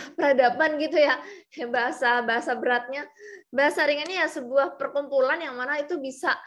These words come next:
bisa memaksimalkan potensi satu sama lain sehingga bisa saling mendukung kayak gitu. Next, selanjutnya.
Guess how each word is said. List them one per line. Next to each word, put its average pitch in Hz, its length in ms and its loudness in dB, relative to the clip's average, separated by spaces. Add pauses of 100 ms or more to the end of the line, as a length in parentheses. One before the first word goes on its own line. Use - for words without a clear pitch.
(320)
bisa 277 320 -4
memaksimalkan 277 880 -4
potensi 277 400 -4
satu 294 240 -6
sama 233 320 -6
lain 311 240 -2
sehingga 254 320 -6 (560)
bisa 240 160 -6
saling 254 240 -4
mendukung 277 480 -4
kayak - 160 -16
gitu. 214 240 -10 (800)
Next, 311 320 -8
selanjutnya. 254 400 -10